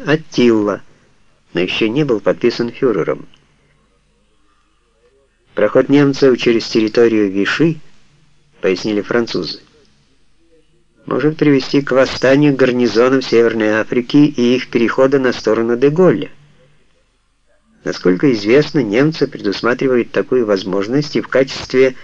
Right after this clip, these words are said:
ответной меры предполагают опять же оккупацию Южной Франции. Так что взвешивайте, что вас самих больше устраивает». Но в любом случае вы подарите англичанам достаточно мощного союзника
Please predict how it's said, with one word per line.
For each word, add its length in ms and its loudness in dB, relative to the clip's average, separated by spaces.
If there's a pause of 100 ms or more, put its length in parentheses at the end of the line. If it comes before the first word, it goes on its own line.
(220)
ответной 600 -2
меры 360 2
предполагают 760 -2
опять 300 -2
же 120 2
оккупацию 720 0 (260)
Южной 440 0
Франции. 640 -6 (760)
Так 180 0
что 160 -2
взвешивайте, 880 2
что 280 2
вас 180 2
самих 460 -2
больше 360 0
устраивает». 760 -4 (1800)
Но 360 2
в 60 2
любом 340 4
случае 400 4
вы 120 6
подарите 640 4
англичанам 760 2
достаточно 640 0
мощного 580 0
союзника 760 0